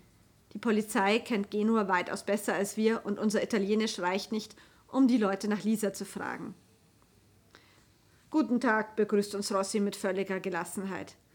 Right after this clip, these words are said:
Zum ersten Mal seit unserer Bekanntschaft sehen wir ihn in Jeans und T-Shirt. „Scheint, als wäre Ihr Tag nicht ganz so gut verla-, verlaufen wie gewünscht.“ „Wir sind außer uns vor Sorge“, hält ihm Eva entgegen. „Unsere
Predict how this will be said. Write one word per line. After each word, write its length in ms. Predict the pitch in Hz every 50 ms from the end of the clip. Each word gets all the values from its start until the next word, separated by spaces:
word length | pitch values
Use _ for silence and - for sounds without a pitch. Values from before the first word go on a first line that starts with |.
| _ _ _ _
Zum 140 | - - 208
ersten 420 | - - 240 262 294 294 - 302 262
Mal 220 | 233 214 220 226
seit 180 | - 220 202 -
unserer 260 | 208 208 - 202 196
Bekanntschaft 640 | - 196 - - 202 196 208 208 - 240 233 -
sehen 280 | - - 214 202 208 202
wir 120 | 214 -
ihn 160 | - 202 196
in 140 | 185 190 190
Jeans 360 | 185 - - 226 233 240 -
und 120 | 254 247 240
T-Shirt. 520 | - 214 196 - - 196 - - - - - _ _ _ _ _ _ _ _ _ _ _ _ _ _ _ _ _ _
„Scheint, 500 | - - - - 269 220 220 220 226 254
als 180 | 269 262 262 -
wäre 120 | 262 254
Ihr 160 | 240 262 254 247
Tag 240 | - 262 233 233
nicht 200 | 247 240 233 -
ganz 260 | - 240 285 427 - -
so 100 | 480 359
gut 180 | 330 320 -
verla-, 400 | - 233 233 240 240 233 226 -
verlaufen 520 | - - 240 214 208 202 202 202 - 220 202
wie 100 | 196 185
gewünscht.“ 560 | 202 190 180 202 202 190 - - - - - _ _ _ _ _ _ _ _ _ _ _ _ _ - - - - -
„Wir 140 | - 392 381
sind 280 | - - 349 302 285 - -
außer 440 | 320 392 403 403 - - - - 294
uns 220 | 302 294 294 -
vor 140 | - 285 285
Sorge“, 580 | 285 - 349 294 285 285 285 262 262 202 247 - - - _ _ _ _ _
hält 240 | - 294 262 254
ihm 120 | 247 254 240
Eva 300 | - 220 233 226 - 214
entgegen. 460 | 180 214 - - 214 208 214 208 202 - - _ _ _
„Unsere 400 | - 311 349 381 - - 269